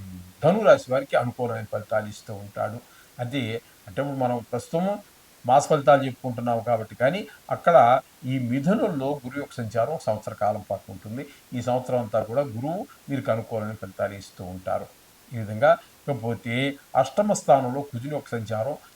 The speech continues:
ఇది మాత్రం కొంచెం కష్టతరంగా ఉంటుందండి. ఈ కొన్ని సం-, కొ-, కొన్ని సందర్భాలలో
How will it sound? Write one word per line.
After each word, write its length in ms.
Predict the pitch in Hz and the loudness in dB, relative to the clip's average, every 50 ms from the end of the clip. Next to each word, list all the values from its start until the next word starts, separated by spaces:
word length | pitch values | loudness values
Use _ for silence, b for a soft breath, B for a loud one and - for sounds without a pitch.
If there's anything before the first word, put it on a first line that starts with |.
| _ - | _ -10
ఇది 120 | 165 170 | -6 -4
మాత్రం 360 | 190 175 147 139 131 131 135 131 | -4 -2 -2 -2 -2 -2 -4 -6
కొంచెం 240 | 123 123 110 113 - - | -8 -10 -10 -10 -6 -6
కష్టతరంగా 600 | 123 120 - - 156 - 151 139 135 120 110 110 | -6 -4 -6 -10 -2 0 0 0 0 0 0 0
ఉంటుందండి. 640 | 107 107 98 - 113 101 101 101 104 120 151 170 b b b b _ - | 0 -2 -4 -8 -10 -8 -6 -6 -6 -6 -8 -8 b b b b _ -10
ఈ 180 | - 139 131 123 | -10 -8 -8 -6
కొన్ని 220 | 120 135 135 131 | -4 -4 -4 -4
సం-, 180 | 110 123 120 123 | -6 -8 -10 -10
కొ-, 240 | 113 - 117 - - _ _ _ _ _ _ _ | -10 -10 -10 -10 -12 _ _ _ _ _ _ _
కొన్ని 200 | - 165 180 180 | -4 -2 -2 0
సందర్భాలలో 800 | - 156 139 131 123 - 120 107 113 110 110 110 107 107 107 110 | 0 0 0 2 2 0 2 2 2 2 2 2 -2 -4 -6 -6